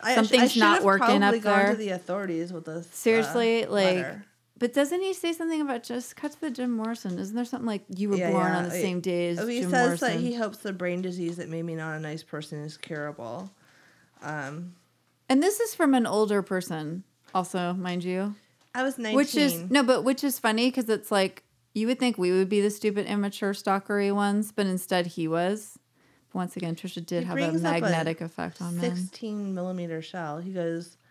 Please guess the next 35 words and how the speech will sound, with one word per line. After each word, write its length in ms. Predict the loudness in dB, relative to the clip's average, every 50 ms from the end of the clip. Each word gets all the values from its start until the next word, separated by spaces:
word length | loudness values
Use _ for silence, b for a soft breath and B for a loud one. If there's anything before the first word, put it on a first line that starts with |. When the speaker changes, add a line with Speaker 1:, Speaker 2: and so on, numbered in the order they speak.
| _ _ _
Speaker 1:
"I'm 80 | -8 -4
worried 240 | -2 -2 -2 -2 -4
about 240 | -4 -4 -4 -6 -6
you. 260 | -6 -6 -4 -6 -6
I 140 | -6 -4 -4
know 160 | -2 -2 -2
that 140 | -2 -4 -4
under 200 | -4 -4 -2 -2
that 220 | -4 -4 -6 -8
sixteen 580 | -10 -12 -12 -12 -12 -10 -8 -6 -4 -4 -4 -4
millimeter 400 | -6 -6 -6 -6 -6 -6 -6 -6
shell 300 | -6 -6 -6 -6 -6 -6
of 120 | -6 -6
yours 360 | -8 -6 -6 -6 -8 -10 -10
is 120 | -12 -12 -10
a 80 | -10 -8
really 260 | -8 -8 -8 -8 -8
nice 260 | -10 -10 -12 -12 -14
girl." 480 | -12 -12 -10 -10 -8 -10 -10 -12 -14 -18 _ _ _ _ _ _ _ _ _ _ _ _ _ _ _ _
What 100 | -20 -20
does 80 | -16 -14
that 180 | -14 -14 -14 -16
mean? 340 | -16 -16 -14 -14 -14 -16 -16 _ _ -12
Speaker 2:
I 40 |
don't 200 | -10 -10 -8 -8
know. 280 | -8 -6 -6 -6 -8 -10 -12 _ -10
Speaker 1:
Uh, 320 | -8 -6 -4 -4 -6 -6 -8
"I'm 140 | -8 -10 -12 -10
through 200 | -10 -10 -8 -6
beating 260 | -4 -4 -4 -4 -6
my 120 | -6 -8
head 200 | -8 -8 -8 -8
against 300 | -8 -8 -10 -10 -12 -12
the 60 | -10 -10
wall. 500 | -8 -8 -6 -6 -6 -6 -8 -8 -12